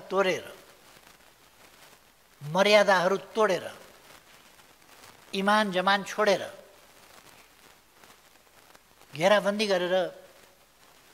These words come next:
अभिमन्युको हत्या भएको थियो। यसपल्ट विश्वासको मत नपुगोस् भन्नका लागि दलहरूभित्रै विग्रह,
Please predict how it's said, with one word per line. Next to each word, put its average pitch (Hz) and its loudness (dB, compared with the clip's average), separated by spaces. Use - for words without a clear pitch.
अभिमन्युको 160 -8
हत्या 131 -12
भएको - -20
थियो। - -20
यसपल्ट 151 -8
विश्वासको 233 0
मत 220 0
नपुगोस् 214 -2
भन्नका 170 -6
लागि 147 -8
दलहरूभित्रै 226 0
विग्रह, 190 -2